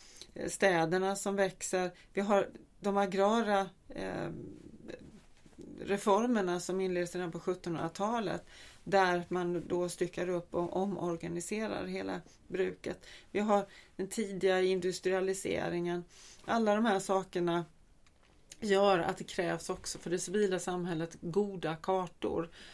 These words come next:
eh, och kartor som täcker mycket större landområden. Så att det är egentligen, eh, både civila och militära behov som ligger bakom den militära, eh, organiserade kartografins utveckling.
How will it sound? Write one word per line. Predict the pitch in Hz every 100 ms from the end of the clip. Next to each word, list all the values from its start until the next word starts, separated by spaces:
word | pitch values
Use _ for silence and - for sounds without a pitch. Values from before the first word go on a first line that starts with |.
| - -
eh, | - 190 175
och | - 185 - -
kartor | - 196 196 - 165
som | - 165 - - - - - - -
täcker | - 202 - - 208 196
mycket | 196 190 175
större | - 185 160 170 170 - - -
landområden. | 185 185 165 165 175 208 226 202 - 180 - -
Så | - 190
att |
det | 214
är |
egentligen, | 220 214 196 190 185 - - - - - - - - -
eh, | - - 156
både | 208 233 190
civila | 190 208 208 185
och | 175 185
militära | 180 175 208 170 170
behov | 170 185 226
som | 202 - 185
ligger | 180 170 170
bakom | 175 180 - 165 165 170
den | 175
militära, | 170 170 220 208 185 170 170 - -
eh, | 175 175 165 160 175 - -
organiserade | 202 190 190 180 - 165 160 165
kartografins | - 165 160 170 170 160 -
utveckling. | 165 - 196 - - - 180